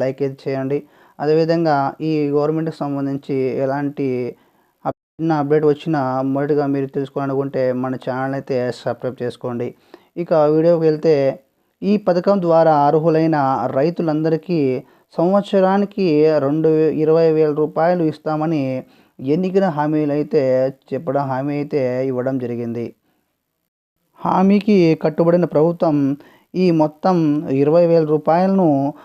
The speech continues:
రెండు విడతల్లో వేయాలనుకున్నారు మన రాష్ట్ర ప్రభుత్వం. దీనిలో మన రాష్ట్రం వాటా పద్నాలుగు వేల రూపాయలు. ఈ పద్నాలుగు వేల రూపాయలను రెండు విడతలలో మొదట విడత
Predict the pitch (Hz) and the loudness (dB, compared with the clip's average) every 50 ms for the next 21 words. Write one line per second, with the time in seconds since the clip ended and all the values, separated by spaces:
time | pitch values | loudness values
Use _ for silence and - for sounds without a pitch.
0 | - - _ 135 139 151 180 202 196 208 180 165 165 175 165 185 180 190 185 180 | -20 -14 _ -2 0 2 2 4 4 4 4 2 2 2 2 2 4 4 6 6
1 | 165 151 143 147 151 143 139 147 147 151 151 151 151 147 - 135 127 120 117 117 | 6 6 4 4 4 4 2 2 2 2 2 2 0 -2 -2 -2 -2 -2 -2 -2
2 | 113 110 - - _ _ _ _ _ _ _ _ - 160 165 170 151 135 127 127 | -4 -4 -6 -10 _ _ _ _ _ _ _ _ -4 0 0 2 2 2 0 0
3 | - - 135 - 123 123 123 127 - - 120 113 - - _ _ _ _ _ - | -2 -4 -4 -2 -2 -2 -4 -4 -6 -8 -8 -8 -8 -12 _ _ _ _ _ -12
4 | 139 131 131 156 175 190 196 202 202 196 185 175 165 160 160 156 160 160 151 147 | -12 -8 -6 -4 -2 -2 0 2 4 4 4 6 4 4 4 2 2 2 2 2
5 | 139 151 151 - - 185 175 156 147 147 147 151 151 151 147 139 135 131 127 135 | 0 0 -2 -2 -2 -2 0 2 2 2 2 4 4 4 4 4 4 2 2 0
6 | - - - - - _ _ - 147 151 156 156 160 156 151 156 151 151 156 151 | -4 -10 -18 -20 -20 _ _ -2 0 0 0 0 0 2 2 2 4 4 4 4
7 | 143 147 151 147 - 160 151 165 180 185 185 175 160 147 139 139 135 151 - _ | 2 2 0 -2 0 2 4 4 4 4 2 2 2 4 2 2 0 -2 -6 _
8 | _ _ _ _ _ - 170 175 185 175 160 147 143 143 139 143 - 143 143 156 | _ _ _ _ _ -6 -2 0 0 2 2 2 2 0 -2 -2 -2 -2 -2 0
9 | 156 175 180 190 196 185 180 175 165 156 156 156 160 - 156 160 170 180 175 170 | 0 0 0 2 2 2 2 2 2 0 0 0 0 0 0 2 2 0 0 0
10 | 156 139 135 135 135 139 139 127 120 131 143 165 170 170 156 151 143 151 151 156 | 0 0 -2 -2 -2 -4 -4 -4 -4 -4 -4 -2 -2 0 0 2 2 2 2 0
11 | 156 160 175 170 147 135 135 135 147 - - _ _ _ _ _ - 131 127 131 | 0 2 2 2 2 2 2 0 -2 -4 -10 _ _ _ _ _ -10 -6 -2 0
12 | 147 170 180 180 196 185 185 175 175 180 170 | 0 0 0 2 2 0 2 2 0 2 2